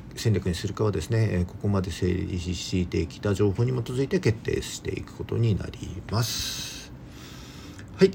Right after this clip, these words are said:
以上ですね、コンセプト設計十項目をお話ししてまいりました。えー、まとめると、えー、コンセプト設計の手順はですね、えー、一つ目、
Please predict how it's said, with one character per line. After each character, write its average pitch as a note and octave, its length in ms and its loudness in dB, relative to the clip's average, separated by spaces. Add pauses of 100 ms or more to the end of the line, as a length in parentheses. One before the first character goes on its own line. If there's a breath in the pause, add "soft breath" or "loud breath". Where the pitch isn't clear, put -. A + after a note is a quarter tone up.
以 C#3+ 140 8
上 C#3 120 6
で G2+ 100 6
す - 100 -2
ね、 G#2 240 6
コ A2+ 100 0
ン G#2+ 60 6
セ G#2+ 100 0
プ - 80 -8
ト F#2 100 0
設 F#2+ 200 0
計 F2 120 0
十 F2+ 140 -2 (180)
項 C3+ 200 0
目 A#2+ 380 2
を A2+ 120 2
お F#2 40 -2
話 E2 400 -2
し - 60 -6
し - 40 -8
て - 160 -2
ま E2+ 140 0
い E2 60 -2
り E2 120 -4
ま F2 160 0
し - 140 -4
た。 A2 260 0 (240)
え G#2+ 60 2
ー、 - 20 6
ま G#2+ 120 4
と C3 100 0
め C3 100 0
る C3 100 2
と、 D#3 280 4 (1000)
え F2 220 6
ー、 E2 40 2
コ G#2+ 140 2
ン G#2 60 4
セ A2+ 100 2
プ G#2+ 80 0
ト G2+ 80 2
設 F#2+ 300 0
計 D#2+ 120 -2
の D2+ 100 -4
手 E2 180 -2
順 E2 320 -2
は F#2+ 160 2
で F2 100 0
す - 120 -6
ね、 G#2 240 4 (760 loud breath)
え E2 480 4
ー、 E2 160 -6
一 A2 220 -4
つ - 100 2
目、 C#3 160 4